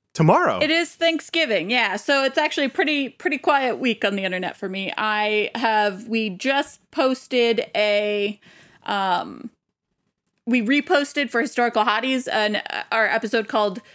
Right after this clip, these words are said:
Speaker 2: um, Holiday Merrymakers about Thanksgiving.
Speaker 1: Nice.
Speaker 2: And it's about people who have shaped,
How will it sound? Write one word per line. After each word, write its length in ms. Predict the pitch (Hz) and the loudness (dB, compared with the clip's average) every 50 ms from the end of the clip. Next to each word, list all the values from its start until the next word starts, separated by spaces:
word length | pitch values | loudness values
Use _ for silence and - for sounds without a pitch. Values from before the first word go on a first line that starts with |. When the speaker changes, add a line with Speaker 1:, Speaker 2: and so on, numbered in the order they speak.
| - - - _ | -20 -20 -14 _
Speaker 2:
um, 540 | - 220 208 196 196 190 190 190 160 214 202 - _ _ _ _ _ _ _ _ _ _ _ _ _ - | -2 0 2 2 0 0 -2 -4 -6 -8 -10 -12 _ _ _ _ _ _ _ _ _ _ _ _ _ -2
Holiday 400 | - 240 240 240 233 233 226 214 | 0 2 4 4 6 6 4 4
Merrymakers 640 | 208 196 196 214 226 233 240 233 - 294 302 294 - | 4 2 0 0 0 -2 -2 0 0 -2 -2 -2 -4
about 320 | - 202 - 151 160 170 - | -4 -2 0 0 0 0 -2
Thanksgiving. 560 | 226 220 220 - - 226 214 214 247 269 294 302 | -2 -4 -4 -2 -2 -2 0 0 2 0 2 2
Speaker 1:
Nice. 220 | 247 226 190 - | 0 0 0 -2
Speaker 2:
And 140 | 214 214 208 | -2 0 0
it's 240 | 196 - - - - - | -2 -2 -4 -8 -4 -2
about 500 | 220 202 - 196 196 196 196 - - _ | -2 0 0 0 0 0 -2 -4 -6 _
people 380 | - - 247 - 226 208 208 208 | -2 -2 0 2 4 2 2 2
who 180 | 262 226 214 | 2 4 4
have 180 | 208 208 185 - | 4 4 2 -2
shaped, 380 | - - 240 226 220 220 - | -4 0 0 0 0 -2 -6